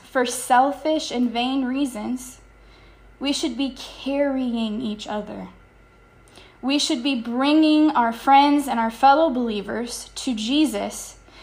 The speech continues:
and rejoicing when we witness their healing and forgiveness. Not standing nearby in the crowd with our noses in the air, judging our fellow brethren.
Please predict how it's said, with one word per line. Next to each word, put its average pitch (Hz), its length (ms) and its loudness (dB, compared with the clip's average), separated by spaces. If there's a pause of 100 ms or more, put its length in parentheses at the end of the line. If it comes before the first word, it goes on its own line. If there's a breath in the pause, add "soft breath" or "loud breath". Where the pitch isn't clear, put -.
(240 loud breath)
and 262 220 2
rejoicing 247 1080 0 (320)
when 262 280 2
we 254 140 -2
witness 269 600 2
their 339 180 -2
healing 240 640 -2
and 233 160 -4
forgiveness. 214 880 -8 (1000 soft breath)
Not 277 420 6
standing 294 480 2
nearby 262 480 4
in 262 140 2
the 240 60 -2
crowd 247 600 4
with 233 180 -2
our 220 140 0
noses 247 540 -2
in 277 120 -2
the 269 180 -4
air, 233 200 -2
judging 240 580 0
our 226 200 -2
fellow 220 380 -2
brethren. 190 500 -8